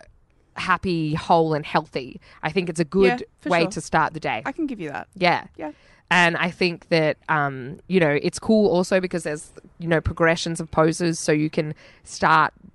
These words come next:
Speaker 1: really shit at something and then get quite good at it, you know?
Speaker 2: <laughs> Yep.
Speaker 1: Um,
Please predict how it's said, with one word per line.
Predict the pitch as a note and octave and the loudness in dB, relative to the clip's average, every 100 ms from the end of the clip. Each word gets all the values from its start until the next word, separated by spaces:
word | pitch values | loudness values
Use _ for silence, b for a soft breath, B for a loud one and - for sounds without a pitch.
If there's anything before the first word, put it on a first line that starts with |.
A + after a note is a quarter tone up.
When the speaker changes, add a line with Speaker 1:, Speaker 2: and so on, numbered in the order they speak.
| D#3+ | -6
Speaker 1:
really | F3+ E3 D#3 | 0 0 0
shit | C#3+ - E3 | -4 -2 0
at | D#3 - | -2 -2
something | D#3 D3+ D#3+ D#3+ | -2 -2 -2 -2
and | D3+ | -4
then | D#3 | -6
get | E3+ C#3+ D#4 | -6 -2 -2
quite | - D3+ A3 | 0 -2 -2
good | E3+ | -8
at | E3 | -6
it, | G3 - | -6 -4
you | |
know? | D#3+ G#3 - | 0 0 0
Speaker 2:
<laughs> | |
Yep. | G3 - b b | -4 -6 b b
Speaker 1:
Um, | F3+ E3+ D#3+ | 4 4 2